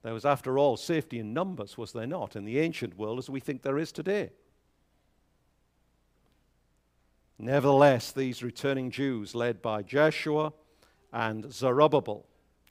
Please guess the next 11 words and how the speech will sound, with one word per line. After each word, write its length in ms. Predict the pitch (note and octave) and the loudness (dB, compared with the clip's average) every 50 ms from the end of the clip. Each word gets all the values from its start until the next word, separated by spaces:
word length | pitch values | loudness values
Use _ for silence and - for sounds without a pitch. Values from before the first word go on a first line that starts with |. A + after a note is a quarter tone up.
| _ - | _ -4
insisted 1080 | - C#3 C3 B2+ - - - - - - F#3+ G#3 - - - - - - E3 B2+ G#2 - _ _ _ _ _ _ _ _ _ _ _ _ _ _ _ _ _ _ _ _ - | -2 -2 -2 -2 -4 -6 -6 -4 2 4 4 4 4 0 -6 -8 -6 -4 -4 -4 -4 -6 _ _ _ _ _ _ _ _ _ _ _ _ _ _ _ _ _ _ _ _ -14
that 200 | - A2+ A2 _ | -12 -12 -12 _
the 80 | - G#2 | -14 -16
worship 760 | G2+ G2+ G#2+ B2+ D3 D#3+ F3 F#3 - - - - F#3+ F#3+ - | -14 -8 -2 2 4 4 4 4 2 -2 -2 -4 -4 -4 -4
of 200 | D#3+ D3+ C3+ - | -8 -8 -8 -8
God 480 | - B2 A#2 A#2 A#2+ B2+ C3+ C#3+ - - | -8 -4 0 2 2 2 2 0 -4 -8
can 160 | - A#2+ G#2 | -12 -10 -10
be 160 | G2+ A2 A2+ - | -8 -10 -10 -6
only 520 | - D3 D3+ E3 F3+ G3 G3 F#3 F#3 F#3 | -4 -2 -2 -2 -2 -4 -4 -4 -4 -6
truly 560 | - - - - D#3+ D#3+ D#3+ E3 E3 D#3+ D#3 | -6 -10 -8 -6 -4 -2 -2 -2 -2 -4 -4
offered 500 | - C3 C3+ A#2 - - A2 G#2+ - - | -4 -4 -4 -4 -6 -12 -14 -14 -16 -20